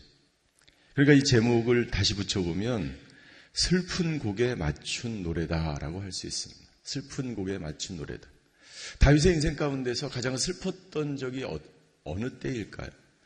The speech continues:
다윗의 인생 가운데서 슬펐던 그러한 기억들이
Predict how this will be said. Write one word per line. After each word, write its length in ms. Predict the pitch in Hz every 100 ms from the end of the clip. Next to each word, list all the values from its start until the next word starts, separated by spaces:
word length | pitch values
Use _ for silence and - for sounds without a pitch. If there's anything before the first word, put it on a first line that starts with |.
| _ _ _ _ _ _ _
다윗의 340 | 139 139 143
인생 300 | 139 131 135
가운데서 760 | - 120 117 107 110 - 147 117 - - _ _ - -
슬펐던 840 | - 170 190 185 - 160 151 139
그러한 440 | 110 113 113 107
기억들이 720 | - 113 117 113 - 107 101